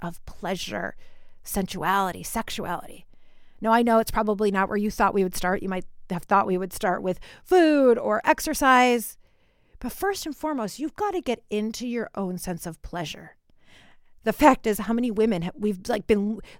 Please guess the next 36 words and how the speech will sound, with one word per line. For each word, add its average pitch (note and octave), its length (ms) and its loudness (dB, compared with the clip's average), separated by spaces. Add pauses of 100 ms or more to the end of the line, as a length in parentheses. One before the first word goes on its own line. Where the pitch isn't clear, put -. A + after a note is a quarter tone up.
deprived A3+ 960 6
of A3 240 -2
pleasure. A#3 500 4 (340)
My A#3+ 200 2
mentor, A#3+ 480 0
Regina G3 320 -2
Thomashauer, G3 600 -2
otherwise F#3+ 380 -2
known F#3 260 -6
as F#3 320 -2 (200)
Mama G#3+ 240 2
Gina, C4 480 0 (680)
I G#3+ 80 4
heard C4 200 4
her A#3+ 80 -4
talking B3 380 -2
recently G#3 400 -4
about F#3+ 200 -2
how G#3 100 0
women A#3 300 2
have G#3 160 -2
basically G#3+ 400 0
been F#3+ 180 -6
living G#3 240 0
on, F#3+ 120 -6
like, F#3+ 120 -4
a F#3 60 -4
starvation G#3 640 -2
diet F3+ 320 0
of, F3 120 -6
like, F3+ 200 -4 (440)
saltine A3+ 640 2
crackers G#3 420 0
without G3 220 -2
the F#3+ 80 -6
salt G3+ 260 -2